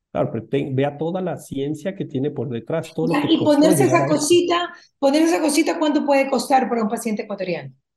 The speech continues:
Speaker 1: Ah, sí está carito, en torno a unos veinte mil dólares.
Speaker 2: Veinte mil dólares.
Speaker 1: Sí, así es.
Speaker 2: Pero
Speaker 1: Por
Speaker 2: te
Speaker 1: ahora,
Speaker 2: saca
Speaker 1: esperamos que esto vaya bajando.
Speaker 2: Claro, porque recién ha salido.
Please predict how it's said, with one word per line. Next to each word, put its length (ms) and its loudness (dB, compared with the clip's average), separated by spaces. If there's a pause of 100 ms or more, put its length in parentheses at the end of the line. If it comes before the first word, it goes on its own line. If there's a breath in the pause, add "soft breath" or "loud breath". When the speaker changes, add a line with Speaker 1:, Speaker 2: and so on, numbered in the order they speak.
(380)
Speaker 1:
Ah, 540 2
sí 160 -6
está 240 -2
carito, 640 -2
en 180 -6
torno 220 -4
a 40 -4
unos 180 -2
veinte 280 -6
mil 280 -4
dólares. 760 -14 (400)
Speaker 2:
Veinte 500 -10
mil 360 -6
dólares. 920 -14 (220)
Speaker 1:
Sí, 160 -6 (140)
así 180 -10
es. 380 -14 (360)
Speaker 2:
Pero 260 2
Speaker 1:
Por 100 4
Speaker 2:
te 60 8
Speaker 1:
ahora, 160 6
Speaker 2:
saca 120 0
Speaker 1:
esperamos 380 2
que 80 2
esto 180 0
vaya 220 4
bajando. 440 -4 (680)
Speaker 2:
Claro, 520 -2
porque 220 -4
recién 400 0
ha 60 0
salido. 460 -2